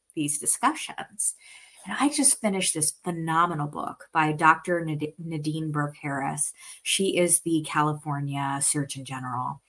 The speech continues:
and she has done a ton of just groundbreaking work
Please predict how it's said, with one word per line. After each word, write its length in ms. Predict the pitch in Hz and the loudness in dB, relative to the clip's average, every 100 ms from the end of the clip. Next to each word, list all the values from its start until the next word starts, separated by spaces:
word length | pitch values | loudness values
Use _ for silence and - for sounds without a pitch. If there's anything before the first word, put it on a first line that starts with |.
| - - 196 | -18 -16 -6
and 300 | 156 151 147 | 0 2 4
she 240 | 147 - 175 | 4 4 4
has 220 | 175 165 | 2 -2
done 520 | - 135 135 135 147 151 _ _ _ _ | -2 -2 -2 -4 -8 -14 _ _ _ _
a 120 | 165 151 - - - - | -6 0 0 0 -14 -4
ton 380 | 160 139 107 - _ _ - - | 0 0 -2 -10 _ _ -14 -6
of 160 | 160 | -4
just 400 | - 170 143 - | 0 4 8 8
groundbreaking 640 | 190 160 143 135 - 135 135 | 8 2 0 -4 -4 -8 -4
work 360 | - - _ | -4 -6 _